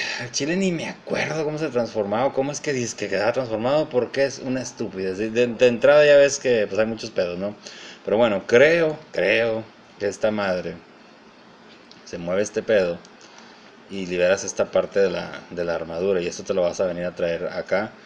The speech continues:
para que forme como que un tipo de hombreras, ¿no? Bajas toda esta mamada y luego reposicionas estos, los brazos de este modo y te traes esto hacia adelante, ¿no? Y, eh,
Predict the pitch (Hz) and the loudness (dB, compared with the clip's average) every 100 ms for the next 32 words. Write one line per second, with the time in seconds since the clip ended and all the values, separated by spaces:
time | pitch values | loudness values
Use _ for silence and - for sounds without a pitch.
0 | - - - 98 95 - 98 110 113 95 | -20 -14 0 2 2 -2 -4 -2 -2 -4
1 | - 101 98 107 98 104 101 90 87 87 | -6 -8 -6 -8 -4 0 0 0 -2 -4
2 | 85 85 90 85 80 87 104 - - - | -4 -2 -2 -2 -6 -10 -10 -16 -20 -20
3 | - - 104 117 131 - 120 147 151 143 | -20 -4 -2 0 -2 0 4 4 2 -2
4 | 147 135 110 98 92 98 - - - - | -4 -4 -4 -4 -6 -10 -18 -20 -20 -20
5 | - - - - - - - - - - | -20 -20 -20 -20 -20 -20 -20 -20 -20 -20
6 | - - 92 95 101 107 101 95 - 92 | -20 -14 -4 2 4 4 0 -6 -6 -6
7 | 92 107 117 117 - 120 104 98 95 104 | -4 -4 -4 -6 -6 -6 -4 0 0 0
8 | 110 113 117 117 113 95 92 - - - | -2 -4 -2 0 0 0 -6 -16 -20 -20
9 | - 87 85 85 87 87 98 92 - 90 | -20 -16 -14 -6 -4 -4 -6 -10 -10 -8
10 | 92 85 80 - - - - - - - | -6 -6 -8 -12 -16 -20 -20 -20 -20 -20
11 | - - - - - - - 107 117 123 | -20 -20 -20 -20 -20 -20 -12 -6 -4 -2
12 | 123 123 101 92 87 82 | -2 -2 -2 -2 -4 -6